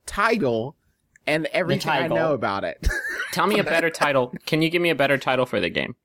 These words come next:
Speaker 1: I can, I can give you one. Gears of War. <laughs>
Speaker 3: Okay.
Speaker 1: Gears of War Chronicles.
Speaker 3: All right.
Speaker 1: 'Cause that
Speaker 3: Halo,
Speaker 1: way I would pay attention.
Speaker 3: Halo, Halo Blade, Call of Duty.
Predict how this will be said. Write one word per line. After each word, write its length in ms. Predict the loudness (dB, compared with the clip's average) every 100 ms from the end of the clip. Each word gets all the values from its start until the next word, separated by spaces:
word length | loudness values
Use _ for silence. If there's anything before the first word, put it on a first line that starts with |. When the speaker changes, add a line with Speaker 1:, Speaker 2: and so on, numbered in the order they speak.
| _ -2
Speaker 1:
I 160 | -2
can, 240 | 0 -2 0
I 120 | -2
can 140 | 0 -2
give 140 | -2
you 120 | 0
one. 200 | -2 -2
Gears 300 | -2 -2 -2
of 80 | -4
War. 400 | -4 -2 -4 -8 _
<laughs> 60 | _ _ _ -6
Speaker 3:
Okay. 320 | -4 -2 -2 -4
Speaker 1:
Gears 480 | -4 -2 -2 0
of 120 | 0 2
War 220 | 2 2
Chronicles. 640 | 4 2 2 -2 -8 -12 -8
Speaker 3:
All 260 | 0 2 2
right. 200 | 2 -2 _ _ _ -12
Speaker 1:
'Cause 160 | -8 -2
that 140 | 0
Speaker 3:
Halo, 120 | 2 2
Speaker 1:
way 60 |
I 40 | 2
would 200 | -2 -2
pay 140 | -2
attention. 260 | -2 -2 0
Speaker 3:
Halo, 500 | 2 2 2 2 -2 _
Halo 340 | -2 0 2 0
Blade, 560 | 0 2 2 0 -4
Call 220 | -2 0
of 140 | 2 0
Duty. 420 | -2 -2 -4 -8